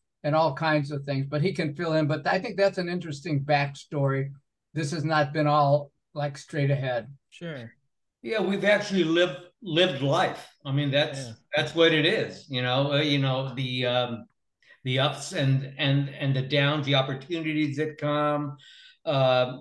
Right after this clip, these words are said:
Speaker 3: the sad, the sad things that happen in, in, in your life, and to share, you know, some, something like that with someone for as long as we have, it's, um, I call it a gift.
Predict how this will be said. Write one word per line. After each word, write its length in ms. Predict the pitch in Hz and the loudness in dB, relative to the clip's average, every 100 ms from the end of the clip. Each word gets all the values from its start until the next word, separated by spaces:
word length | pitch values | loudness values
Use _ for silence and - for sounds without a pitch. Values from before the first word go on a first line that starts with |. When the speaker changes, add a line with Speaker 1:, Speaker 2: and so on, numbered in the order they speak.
| 131 | -10
Speaker 3:
the 80 | 120 | -12
sad, 640 | - 135 123 131 143 139 - | -4 -2 0 0 -4 -6 -4
the 120 | 139 - | -4 0
sad 320 | 139 135 135 | 0 2 2
things 220 | 151 143 | 0 0
that 100 | 151 | 0
happen 400 | 131 139 135 139 | 0 0 -2 -4
in, 440 | 165 143 139 143 - | -2 0 0 -2 -6
in, 420 | 143 139 143 143 - | -2 2 0 -2 -4
in 240 | 139 139 | 0 0
your 180 | 131 131 | 0 -2
life, 440 | 123 127 135 - | -2 0 -2 -4
and 120 | 147 | -8
to 100 | 127 | -6
share, 600 | 120 - 156 165 156 139 - - | -8 -2 2 2 2 -4 -12 -6
you 120 | 135 | -6
know, 100 | 117 | -6
some, 520 | - - 147 143 - | -8 -4 -2 -2 -6
something 480 | - - 175 160 135 | -10 -6 -4 -2 -2
like 220 | 135 135 | -2 -2
that 260 | 147 156 147 | -2 -2 -2
with 180 | 120 - | -8 -4
someone 400 | 143 147 139 139 | -2 0 -2 -4
for 420 | 131 120 117 117 _ _ _ - | -6 -4 -6 -8 _ _ _ -8
as 160 | 120 120 | -6 -2
long 260 | 135 147 143 | 0 2 0
as 140 | 113 | 0
we 220 | 131 127 | -2 -2
have, 400 | 123 143 135 117 - | -2 -2 -2 -4 -6
it's, 300 | 143 143 156 | -8 -6 -2
um, 400 | 131 120 117 - _ _ - - - - _ _ - - _ _ _ - - _ - | 0 -2 -6 -14 _ _ -20 -20 -20 -20 _ _ -20 -20 _ _ _ -20 -20 _ -8
I 80 | |
call 280 | 143 180 170 | -2 2 2
it 140 | 175 170 | 2 0
a 60 | |
gift. 500 | 139 143 - - - | 0 2 2 0 -14